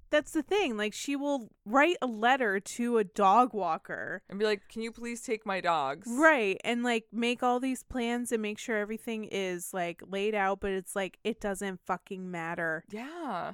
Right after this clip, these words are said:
Speaker 1: It doesn't matter because everybody's life is going to turn upside down.
Speaker 2: Yeah.
Speaker 1: It doesn't matter how much you plan that's gonna make you feel better. And justify your
Speaker 2: think
Speaker 1: reasoning for doing this.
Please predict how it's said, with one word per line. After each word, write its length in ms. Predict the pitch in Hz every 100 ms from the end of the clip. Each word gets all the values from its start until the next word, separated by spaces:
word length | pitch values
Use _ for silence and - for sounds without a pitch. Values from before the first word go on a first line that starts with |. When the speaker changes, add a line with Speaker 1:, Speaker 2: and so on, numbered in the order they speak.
| -
Speaker 1:
It 160 | 226
doesn't 360 | 226 214 214 202
matter 300 | 202 196 196
because 320 | 190 214 196 - _ _
everybody's 680 | 220 208 208 208 208 208 220
life 240 | 180 175 180
is 80 | -
going 200 | 180 165
to 80 | -
turn 200 | 180 160
upside 320 | - - 165
down. 280 | 170 - 180
Speaker 2:
Yeah. 520 | 240 349 240 165 - - -
Speaker 1:
It 180 | 240 214
doesn't 340 | 233 226 233
matter 280 | 220 208 208
how 180 | 185 202
much 260 | 202 196
you 60 | 208
plan 340 | - 208 196
that's 180 | 196 190
gonna 160 | 208 196
make 200 | 190 -
you 240 | 190 202 233
feel 280 | - 214 180
better. 500 | 175 143 113 156 - - _ _ _ - _ _ _ -
And 360 | 208 208 190 185
justify 600 | 220 214 226 202 240 233
your 220 | 233 214
Speaker 2:
think 80 | 202
Speaker 1:
reasoning 520 | 233 240 220 208 185
for 180 | - 202
doing 500 | 185 208 262 226
this. 80 | 170